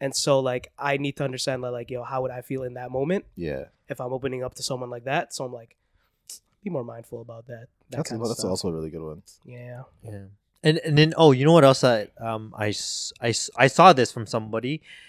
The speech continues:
Speaker 3: Um, it wa-, it was, like, an A D H D guy,
Speaker 2: Mm.
Speaker 3: and, um, how he, how he goes through about his day. And I saw one where it's like,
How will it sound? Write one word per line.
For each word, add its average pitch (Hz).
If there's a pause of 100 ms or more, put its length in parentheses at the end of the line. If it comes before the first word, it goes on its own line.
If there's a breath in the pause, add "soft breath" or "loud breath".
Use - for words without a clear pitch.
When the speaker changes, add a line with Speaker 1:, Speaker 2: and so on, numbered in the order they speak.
(260 loud breath)
Speaker 3:
Um, 104
it 117
wa-, 131
it 123
was, 127
like, 127
an 123
A 120
D 117
H 113
D 107 (500)
guy, 120 (200)
Speaker 2:
Mm. 120
Speaker 3:
and, 107 (360)
um, 104
how 117
he, 117 (140)
how 104
he 110
goes 107 (180)
through 120
about 104
his 95
day. 110 (560)
And 120
I 120
saw 190
one 117
where 104
it's -
like, 104